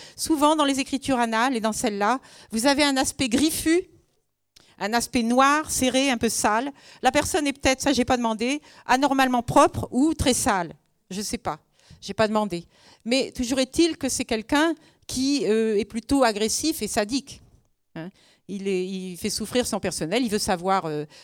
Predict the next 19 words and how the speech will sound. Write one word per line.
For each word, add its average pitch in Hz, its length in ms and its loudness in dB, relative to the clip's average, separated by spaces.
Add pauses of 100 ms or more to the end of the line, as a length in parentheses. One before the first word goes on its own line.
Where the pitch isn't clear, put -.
(140)
il, 180 160 -8
il 151 120 -8
veut 190 100 -8
savoir 180 280 -6
ce - 60 -14
qui - 80 -20
se - 100 -14
passe, 220 540 -2
euh, 156 840 -6
il 180 160 -10
interroge, 165 440 -2
il 185 100 -8
espionne, 202 720 0
il 185 120 -6
veut 180 100 -6
mettre 180 180 -6
les 175 120 -6
gens 180 180 -6
en, 160 340 -10